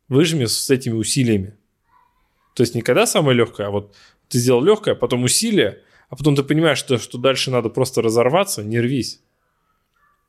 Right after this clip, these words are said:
Бери ещё одно полотенчико, закрепив результат того, понимаешь? То есть если ты понимаешь, что, что ты эффективен, но эффективность выше ты можешь поднять, но это реально просто может того не стоить.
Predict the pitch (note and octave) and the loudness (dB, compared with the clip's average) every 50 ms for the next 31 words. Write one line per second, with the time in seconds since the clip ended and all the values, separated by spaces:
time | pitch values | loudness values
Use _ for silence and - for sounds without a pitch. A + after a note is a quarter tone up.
0 | _ _ _ _ _ _ _ _ _ _ _ C#3 B2 C3+ C3 D#3+ E3 D#3 - - | _ _ _ _ _ _ _ _ _ _ _ -2 0 2 2 2 2 4 2 2
1 | D3 C3 B2 A2 - A#2 A2 - B2+ A2+ - - - - A2+ A#2+ _ _ _ _ | 2 2 -2 -2 0 -2 -2 -2 -4 -6 -6 -10 -12 -12 -20 -20 _ _ _ _
2 | _ _ _ _ _ _ _ _ _ _ _ _ _ _ _ - - C#3 C3 C3+ | _ _ _ _ _ _ _ _ _ _ _ _ _ _ _ -8 -4 0 0 0
3 | C3+ - C#3+ C3+ - D#3 D3+ - B2 A#2 A2 A2 - B2 A2+ G#2+ - A#2+ A#2 A#2+ | 0 -2 -6 -4 -4 -4 -2 0 0 0 0 2 0 0 0 0 -2 -2 -2 -2
4 | G#2+ G2 - G2+ G2+ A2 C3 C#3+ B2+ B2+ - - _ _ _ _ _ _ _ _ | -4 -4 -6 -12 -8 -6 -6 -6 -6 -8 -12 -16 _ _ _ _ _ _ _ _
5 | _ _ _ _ _ _ _ _ - C3 B2 - D3+ D3 - - - - C3 C3+ | _ _ _ _ _ _ _ _ 0 0 2 2 0 0 0 -4 -4 -2 -2 0
6 | E3 G3 G#3 - - - D3 - - A#2+ - B2 B2 A#2+ - B2+ - - E3 D#3 | 0 0 0 -2 -4 -8 -8 -6 -8 -4 -2 -2 -2 -2 -4 -12 -6 0 2 2
7 | C3 A2 G#2 A2 A#2+ B2 A#2+ - C#3+ C3 C3+ D#3+ C#3 B2 A2+ - C#3+ D3+ C#3+ - | 4 2 0 0 -2 -2 -2 -4 -6 -4 -2 -2 0 0 -2 0 -2 -2 -2 -2
8 | C3+ - B2 A#2+ C3+ B2+ - - - A2 G#2+ B2+ D3+ F3+ F3 - _ - - - | -2 -2 0 0 2 0 0 -2 -4 -4 -2 0 -2 -2 -4 -8 _ -20 -20 -20
9 | _ _ _ C3 C3 B2+ C3 C#3 C3+ C#3+ C#3+ C3+ A#2+ G#2+ - - B2 A#2+ - - | _ _ _ 2 2 4 4 2 2 2 2 0 -4 -4 -2 -2 -2 -2 -2 -4
10 | B2 A#2+ A#2+ A2 - _ _ - A#2 A#2 A#2+ A2+ A2+ - - G#2+ G2 G2+ - - | -2 -2 -2 -2 -4 _ _ -2 0 0 0 -6 -6 -4 -2 -2 -2 -2 -6 -16